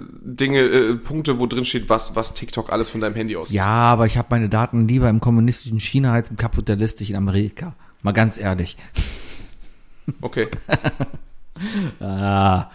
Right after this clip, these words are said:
Speaker 2: ja, nee, keine Ahnung, die sind doch im E-U-Markt tätig. Der wird ja irgendwie reguliert hier, hoffentlich. <laughs> Keine Ahnung. Nee, aber es gibt ja relativ, also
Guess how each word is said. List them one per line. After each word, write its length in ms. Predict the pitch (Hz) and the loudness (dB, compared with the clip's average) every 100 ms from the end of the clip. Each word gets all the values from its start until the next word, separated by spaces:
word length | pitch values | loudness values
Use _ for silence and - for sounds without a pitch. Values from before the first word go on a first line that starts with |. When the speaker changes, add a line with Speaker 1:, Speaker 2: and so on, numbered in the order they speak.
| - - - | -20 -20 -12
Speaker 2:
ja, 100 | 160 | -10
nee, 100 | 127 | -8
keine 260 | - - | -6 -4
Ahnung, 140 | 82 85 | -4 -4
die 60 | |
sind 180 | 87 90 | -2 0
doch 80 | 85 | 0
im 100 | 87 | 0
E-U-Markt 480 | 76 - 78 - - | -2 -6 -6 -8 -8
tätig. 340 | 82 - - | -10 -8 -12
Der 120 | 82 - - | -12 -12 -12
wird 120 | 98 | -10
ja 100 | 92 | -10
irgendwie 220 | 87 - | -10 -8
reguliert 480 | 180 160 156 165 180 | -2 4 6 8 6
hier, 280 | 165 120 90 | 6 4 4
hoffentlich. 440 | 95 - - - - - - - - - - - - - - - | -2 -6 -8 -10 -12 -14 -14 -10 -6 -6 -8 -12 -16 -20 -20 -6
<laughs> 60 | - - 233 - 135 190 160 | -4 2 4 4 2 -6 -4
Keine 260 | 104 101 98 | -2 -2 -2
Ahnung. 280 | 92 90 92 - - 143 | -6 -8 -10 -16 -20 -14
Nee, 260 | 107 104 101 - - | -4 -2 -2 -4 -4
aber 160 | 147 | 0
es 80 | 165 | 0
gibt 140 | - 170 | 0 0
ja 60 | |
relativ, 500 | 135 131 127 131 - - - - - - - _ | 4 4 4 2 -2 -10 -18 -20 -20 -20 -20 _
also 260 | - 123 139 | 2 4 2